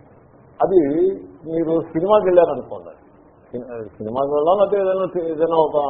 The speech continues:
వినోద కార్యక్రమం చూస్తారు, దాంట్లో ఈశ్వర అనే ఎలిమెంట్ ఏదీ లేదనుకోండి, ఈశ్వర భావన ఏదీ లేదనుకోండి, దాన్ని యజ్ఞం అనకూడదు. దాన్ని యజ్ఞం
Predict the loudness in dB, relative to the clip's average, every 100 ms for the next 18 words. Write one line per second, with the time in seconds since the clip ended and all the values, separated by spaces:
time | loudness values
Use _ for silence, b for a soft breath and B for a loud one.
0 | -2 -4 0 4 4 4 4 2 -4 -6
1 | -6 -10 -12 -14 -14 -20 -20 -20 _ _
2 | -20 -16 0 0 0 2 6 6 6 0
3 | -4 -8 -10 -8 -10 -14 2 6 8 8
4 | 8 6 6 6 2 0 4 4 4 0
5 | -2 -2 -6 -10 -14 -16 -20 -16 -16 -4
6 | 0 0 4 4 4 2 -2 -2 -2 -2
7 | -2 -6 -14 -18 -18 -12 -6 -4 -2 -2
8 | -2 -4 -4 -6 -8 -10 -14 -20 _ -20
9 | -20 -20 _ _ _ _ _ _ _ -20
10 | -20 _ _ _ _ -16 -8 -6 -4 -4
11 | -6 -6